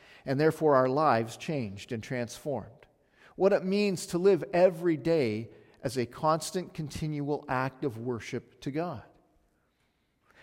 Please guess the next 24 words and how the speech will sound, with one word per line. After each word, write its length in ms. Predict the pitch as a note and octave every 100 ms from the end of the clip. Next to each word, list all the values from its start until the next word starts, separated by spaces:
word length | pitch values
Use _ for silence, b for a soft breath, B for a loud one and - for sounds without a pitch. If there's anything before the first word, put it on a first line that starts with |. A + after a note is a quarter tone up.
| b
And 100 | E3
as 160 | F3
he 80 | G3
walks 460 | E3+ G#3 A3+ A3+ -
through 280 | G#3 A#3+
this, 260 | G#3 C#3+ - B B
the, 160 | F3 F3
the 120 | F#3
passages 680 | - F#3 A#3 - F#3 F3 D#3+
that 120 | F3+
will 120 | F3
come 380 | F3 - A3 A3+
now 200 | E3 C#3
flowing 540 | D3+ - F#3+ A3 G#3
out 160 | D#3+ D#3
of 140 | D3+
after 420 | - D3+ D3+ D#3+ C#3+
chapters, 640 | - D#3+ - D#3 C#3+ - - -
uh, 80 | D3
chapter 320 | - D#3+ D3+
twelve, 260 | C#3+ D#3 C#3+
one 200 | D3 C#3
and 140 | C3+
two, 400 | - A#2+ G#2+ D3+